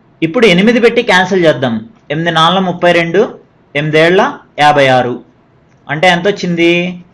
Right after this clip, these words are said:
x is equal to ఏడు into ఐదు by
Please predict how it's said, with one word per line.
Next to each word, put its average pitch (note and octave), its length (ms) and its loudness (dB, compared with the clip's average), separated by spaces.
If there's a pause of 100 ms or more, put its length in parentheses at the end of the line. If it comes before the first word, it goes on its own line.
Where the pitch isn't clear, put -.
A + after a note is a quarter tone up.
(120)
x C#3 80 -2
is F3 280 -2 (100)
equal C#3+ 240 -2 (120)
to F3+ 280 -4 (540)
ఏడు D#3 340 2
into F#3 500 2
ఐదు D#3+ 380 2
by E3 280 0